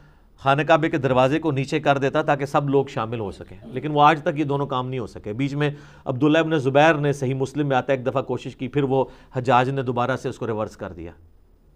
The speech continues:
उसकी बरकत ये भी, इस शर में से खैर ये निकला है कि वो हतीम खाना काबे से बाहर है और हतीम काबे का हिस्सा है, आप वहाँ जाएँ तो गोया काबे के अंदर जा रहे हैं,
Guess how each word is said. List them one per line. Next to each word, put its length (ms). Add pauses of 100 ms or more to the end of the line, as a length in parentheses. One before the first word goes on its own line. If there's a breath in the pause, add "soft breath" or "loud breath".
(1000)
उसकी 260
बरकत 320
ये 140
भी, 180
इस 360
शर 160
में 100
से 120
खैर 220
ये 120
निकला 240
है 60
कि 120
वो 340 (540 soft breath)
हतीम 380 (180)
खाना 240
काबे 260
से 120
बाहर 240
है 100
और 80
हतीम 280
काबे 280
का 80
हिस्सा 200
है, 80
आप 80
वहाँ 180
जाएँ 180
तो 120
गोया 220
काबे 260
के 60
अंदर 220
जा 180
रहे 100
हैं, 120